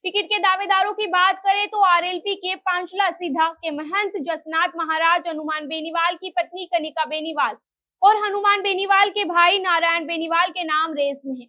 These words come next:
वहीं भाजपा की ओर से पूर्व सांसद डॉक्टर ज्योति मिर्धा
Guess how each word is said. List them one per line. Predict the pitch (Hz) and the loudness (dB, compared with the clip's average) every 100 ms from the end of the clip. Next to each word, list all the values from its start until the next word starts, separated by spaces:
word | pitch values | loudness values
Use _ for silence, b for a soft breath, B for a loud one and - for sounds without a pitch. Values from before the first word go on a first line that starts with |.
| _ | _
वहीं | 285 311 | -6 -4
भाजपा | 294 311 302 330 | -2 -2 -2 -6
की | 320 330 | -4 -2
ओर | 330 349 | 2 2
से | 359 370 370 | 2 -4 -2
पूर्व | 359 330 | -2 -4
सांसद | 294 349 320 339 302 381 339 302 | -4 -2 -2 -4 0 2 2 2
डॉक्टर | 311 269 320 285 | 0 0 -4 -4
ज्योति | 285 285 294 | -4 -6 -6
मिर्धा | 302 294 330 | -8 -4 -4